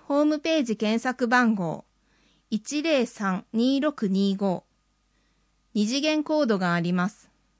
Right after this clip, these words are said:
以上問い合わせ、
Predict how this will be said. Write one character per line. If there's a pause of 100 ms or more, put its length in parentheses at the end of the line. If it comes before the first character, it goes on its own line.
(1300)
以
上
問
い
合
わ
せ、